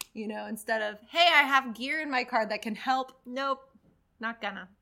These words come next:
Shortly after that, there's another fire near Vaughn's Market. So there's three fires in one fucking day. And now they're populated places.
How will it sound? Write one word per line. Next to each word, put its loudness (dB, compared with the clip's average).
Shortly -4
after 2
that, 2
there's 0
another 4
fire 8
near -4
Vaughn's 2
Market. -2
So -4
there's -4
three -6
fires 2
in -4
one -4
fucking -6
day. -8
And -4
now 0
they're 0
populated -4
places. -18